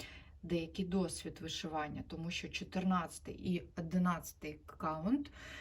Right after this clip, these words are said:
е, він, е, радиться для бо-, початківців. За допомогою канви цього розміру шістнадцятого каунту можна зробити хрестики більш щільними та трохи зменшити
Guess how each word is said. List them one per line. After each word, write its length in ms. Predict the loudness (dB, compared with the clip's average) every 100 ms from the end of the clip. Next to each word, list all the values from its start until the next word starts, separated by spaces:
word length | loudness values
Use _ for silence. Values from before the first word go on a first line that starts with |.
| -12 -4
е, 300 | -2 -2 -6
він, 420 | -4 0 6 6 4
е, 420 | 0 -2 -2 -4 -8 -2
радиться 540 | 0 4 4 4 -2
для 400 | -2 -2 0 -2 -2
бо-, 120 | -6 -6 -2
початківців. 960 | -2 0 -4 -8 -6 -6 -8 -12 -14 -20 -20 -20 -20 -20 -20 -20 -20 -20 -20 -16 -14 -14 -18 -20 -20 -20 -20 -20 -20 -6
За 160 | 6 8
допомогою 680 | 8 4 2 2 4 4 4
канви 400 | 6 6 6 4
цього 400 | 2 2 2 2
розміру 500 | 2 0 -2 -2 0
шістнадцятого 720 | 0 -2 -2 -2 -2 -4 -4
каунту 480 | 0 2 2 2 4
можна 380 | 6 6 4
зробити 540 | 4 0 2 2 2 -2
хрестики 600 | 0 0 0 -4 -6 -2
більш 240 | 0 0
щільними 760 | 0 2 4 6 4 2 -4 -8
та 120 | -8 -6
трохи 400 | 0 0 0 -2
зменшити 840 | 2 2 2 0 0 -2 -2